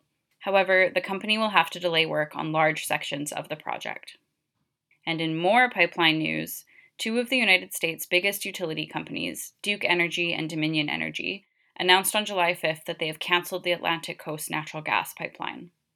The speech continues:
The companies cited increased costs and legal uncertainties as the reason for the cancellation. The pipeline was originally announced in twenty fourteen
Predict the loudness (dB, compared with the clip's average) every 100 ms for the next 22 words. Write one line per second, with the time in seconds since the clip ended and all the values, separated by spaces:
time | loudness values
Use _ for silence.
0 | _ _ -6 -4 -2 0 -2 4 6 8
1 | 6 2 0 -4 -4 0 0 0 -4 -4
2 | -2 -2 0 0 0 -6 -6 -6 -4 -6
3 | -6 -8 -8 -4 -4 -4 -8 -8 -10 -6
4 | -8 -6 -4 -4 -4 -8 -10 -16 _ _
5 | -10 2 2 4 4 4 4 0 0 -4
6 | -4 -2 -2 0 0 -2 -4 -4 -4 -4
7 | -6 -6 -8 -6 -6 -6 -8